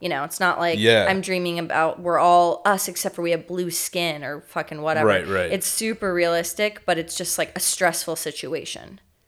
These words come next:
Speaker 2: There was a story that I read in a children's book that was, like, a compilation of short stories that I got from the library when I was a kid that was, <laughs> you just reminded me of this. It was a story about how everyone in the world who was gay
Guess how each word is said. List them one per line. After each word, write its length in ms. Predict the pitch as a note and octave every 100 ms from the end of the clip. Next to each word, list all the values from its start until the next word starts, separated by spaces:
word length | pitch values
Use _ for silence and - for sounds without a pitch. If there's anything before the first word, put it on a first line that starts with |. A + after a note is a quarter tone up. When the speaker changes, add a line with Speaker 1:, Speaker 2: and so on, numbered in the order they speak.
| _ _ _ _ -
Speaker 2:
There 240 | A#2 C#3
was 140 | F3+
a 60 | D3
story 400 | - - A2+ A2+
that 140 | G2 F#2+
I 20 |
read 360 | F#2 F#2 F2 E2
in 220 | - G2+
a 120 | F#2
children's 520 | E2+ - A2 G2+ A2+ G#2
book 240 | B2+ C3
that 80 | G2+
was, 140 | F#2+
like, 100 | F#2+
a 220 | F#2 F2 E2 _ _ _ _ _ _
compilation 540 | - A2 G#2+ G2+ G2
of 100 | F#2
short 280 | - G#2 F#2+
stories 460 | - F#2+ F#2+ G2+ F#2+
that 140 | F2+
I 60 | F2+
got 240 | F2+ F2+
from 140 | -
the 100 | F#2
library 540 | E2 D#2+ F2 G2 F#2 F#2+
when 100 | G2
I 40 |
was 120 | G2+
a 40 | G#2+
kid 340 | - A2+ A#2
that 220 | G#2 F#2+ -
was, 360 | G2 F#2+ - - -
<laughs> 200 | - - F3+ - A#3+ - D#4 G#3+ -
you 140 | A#2
just 320 | B2 A#2 F#2
reminded 500 | G#2+ G#2+ G2+ G2+ G2+
me 140 | F#2+ F2
of 80 |
this. 320 | E2 E2 D#2+ -
It 60 | -
was 140 | G#2+ A2
a 40 |
story 600 | - A#2 G#2+ G#2+ G#2 G2 -
about 400 | G2 G2 F#2 -
how 440 | G#2 F#2+ F#2 - -
everyone 640 | G2+ G#2 A#2 A#2 A#2 A2+
in 160 | A2 G#2
the 80 | F#2+
world 380 | F2+ G2 F#2+ F2
who 120 | G2
was 160 | F2
gay 680 | D#2+ D#2+ E2+ E2 D#2 D2 -